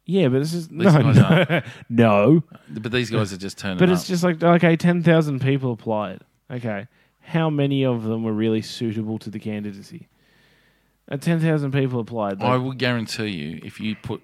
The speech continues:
Speaker 2: those last twenty-four people aside, right, and you take, just pick a number. Let's say there's ten thousand, th-, they're saying over, right? But let's take
Speaker 1: Ten thousand and one.
Speaker 2: let's take two and a half thousand men,
Speaker 1: Yeah.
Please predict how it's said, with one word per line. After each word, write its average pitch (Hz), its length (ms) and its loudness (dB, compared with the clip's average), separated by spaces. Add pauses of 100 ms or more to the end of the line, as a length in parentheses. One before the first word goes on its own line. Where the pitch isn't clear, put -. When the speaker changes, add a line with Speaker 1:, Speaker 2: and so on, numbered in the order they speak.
(160)
Speaker 2:
those 92 260 -4
last 110 320 -2
twenty-four 123 440 -4
people 101 440 -8
aside, - 440 -8 (720)
right, 104 180 -8 (1120)
and 92 680 -2
you 101 200 -4
take, 95 440 -6 (220)
just - 180 -8 (220)
pick 180 180 -2
a 135 40 -4
number. 113 340 -2
Let's 95 220 -10
say 120 500 -2
there's 110 180 -12
ten 139 220 -4
thousand, - 260 -8 (140)
th-, - 200 -12
they're 135 180 -4
saying 143 380 -2
over, 110 340 -2 (220)
right? 123 220 -6 (520)
But 127 160 -4
let's 151 240 -4
take 170 80 -6
Speaker 1:
Ten 120 100 0
thousand 98 300 2
and 87 120 -2
one. 92 360 0 (240)
Speaker 2:
let's 117 220 -10
take 113 340 -8 (340)
two 135 200 -8
and 147 80 -2
a 135 40 0
half 127 220 -2
thousand 107 340 -4
men, 90 300 -10 (520)
Speaker 1:
Yeah. 95 220 0